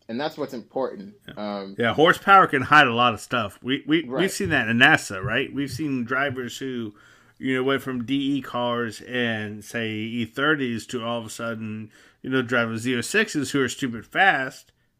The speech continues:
Speaker 2: in time trials, but when they get in a race, is all of a sudden, "Oh, yeah, it's not so much," you know?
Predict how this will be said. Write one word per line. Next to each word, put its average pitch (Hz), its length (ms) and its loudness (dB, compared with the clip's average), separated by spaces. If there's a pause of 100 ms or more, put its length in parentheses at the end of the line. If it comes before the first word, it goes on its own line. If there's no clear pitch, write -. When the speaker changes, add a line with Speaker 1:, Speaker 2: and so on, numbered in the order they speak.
(180)
Speaker 2:
in 120 180 -4
time 190 280 0
trials, 117 420 0
but 117 180 -8
when 113 140 -2
they 120 120 2
get 127 100 0
in 113 120 -6
a 117 100 -4
race, 135 400 -2
is 113 80 -10
all 110 180 -6
of 110 60 -12
a - 20 -14
sudden, 110 560 -10 (800)
"Oh, 381 880 -4
yeah, 123 600 -6
it's 151 200 -14
not - 220 -8
so 208 160 -6
much," 208 460 -10 (140)
you 113 160 -6
know? 110 220 -6